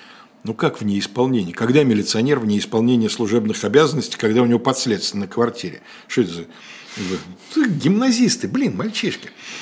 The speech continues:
Последнее, я допускаю, могло случиться и с другими арестованными. Однако я категорически опровергаю возможность спаивания сотрудниками Первого района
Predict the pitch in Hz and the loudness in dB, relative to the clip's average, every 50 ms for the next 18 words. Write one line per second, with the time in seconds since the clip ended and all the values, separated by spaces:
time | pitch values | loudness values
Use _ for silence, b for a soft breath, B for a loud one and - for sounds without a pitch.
0 | B B B B B B 180 180 - - 220 262 269 226 202 170 143 131 131 143 | B B B B B B 4 4 6 6 4 4 4 4 4 4 4 6 6 6
1 | 139 143 139 - 160 - - - 151 131 120 123 139 170 214 214 - - 170 139 | 4 2 0 0 0 0 2 4 4 4 4 2 2 2 2 2 2 2 0 0
2 | - 208 180 - 170 147 113 117 135 151 147 160 180 175 160 156 151 151 147 - | -2 -4 -2 0 0 0 2 2 0 0 0 0 2 2 4 4 4 4 2 2
3 | - 160 143 123 110 98 92 - - 90 82 85 104 160 - - - - B B | 4 4 4 4 2 0 -2 -4 -8 -8 0 4 6 6 6 4 0 -8 B B
4 | B B B B 110 135 131 - - 131 123 123 127 127 113 - - - - 107 | B B B B 4 4 4 4 2 2 4 6 6 4 4 2 0 2 2 2
5 | 92 120 117 104 107 107 127 180 185 160 123 117 104 101 120 117 98 95 107 95 | 2 4 2 4 4 2 2 2 4 4 4 4 4 4 0 0 0 -2 -4 -6
6 | - - - 127 117 107 101 101 101 95 92 - 104 98 - 117 110 95 90 92 | -4 0 4 6 6 6 6 4 0 -4 -4 -4 -4 -2 -2 -2 -2 -2 -4 -6
7 | - 98 95 92 95 - 110 98 92 90 90 90 90 95 123 160 170 143 | -6 -6 -6 -6 -4 -4 -4 -4 -4 -4 -6 -6 -4 -2 -2 -2 -2 -4